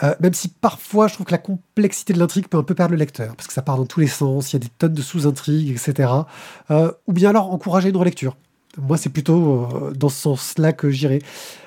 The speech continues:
Pour les joueurs de, de jeux de rôle, je dirais que Capricorne, c'est à Rourke un peu ce que le jeu L'Appel de Cthulhu et à l'œuvre de Lovecraft. C'est beaucoup plus péchu, et, et j'ai vraiment pris un, un grand plaisir, euh, à le lire. Euh, voilà, moi, je ne saurais que le recommander. Je vais maintenant vous demander, bah, votre avis, si vous l'avez lu, ce que vous en avez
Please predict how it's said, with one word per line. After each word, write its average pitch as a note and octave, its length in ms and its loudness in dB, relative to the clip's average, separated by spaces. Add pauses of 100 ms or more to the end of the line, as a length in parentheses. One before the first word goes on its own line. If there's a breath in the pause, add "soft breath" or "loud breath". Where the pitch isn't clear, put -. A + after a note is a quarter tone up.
(120)
Pour E3+ 120 4
les F#3+ 60 6
joueurs B3 180 4
de, A3+ 140 2
de F#3 100 0
jeux F#3 80 2
de F#3+ 80 -2
rôle, A#3 100 2
je G3 60 -2
dirais F#3+ 140 2
que G3 60 -8
Capricorne, A3 440 0
c'est F3+ 140 0
à D#3+ 60 4
Rourke F#3+ 340 0
un D#3+ 60 -2
peu F#3+ 120 0
ce - 80 -8
que E3 100 -2
le D3+ 440 0
jeu E3+ 360 4
L'Appel E3+ 300 4
de D#3 80 2
Cthulhu F#3 500 0
et D3+ 60 6
à D3 60 4
l'œuvre E3+ 180 4
de D#3 80 0
Lovecraft. D3 500 -2 (520 loud breath)
C'est - 280 -6
beaucoup C3+ 220 0
plus - 140 0
péchu, D#3+ 580 0
et, C#3 640 4
et C3 80 2
j'ai B2+ 380 2
vraiment C3+ 360 0
pris - 220 -4
un, C#3 140 2
un A#2+ 100 -4
grand A#2 400 0
plaisir, D3 480 0
euh, A#2 300 -4 (500 loud breath)
à E3 100 2
le C#3 80 6
lire. A#2+ 420 -2
Euh, B2 240 -2
voilà, A#2 140 -4
moi, C3 100 0
je C3+ 80 0
ne C#3+ 40 0
saurais D#3 220 0
que E3 80 -4
le D#3+ 40 4
recommander. D#3+ 400 2 (280 loud breath)
Je D3 80 0
vais F#3 80 2
maintenant F3+ 260 4
vous E3+ 140 0
demander, C#3 240 2
bah, C#3 140 4
votre C3+ 280 0
avis, D#3 240 2
si - 160 -6
vous B2 120 -2
l'avez A#2 180 0
lu, G#3+ 140 4
ce - 80 -8
que A#2+ 100 -10
vous B2 80 -2
en - 20 0
avez F#3 160 2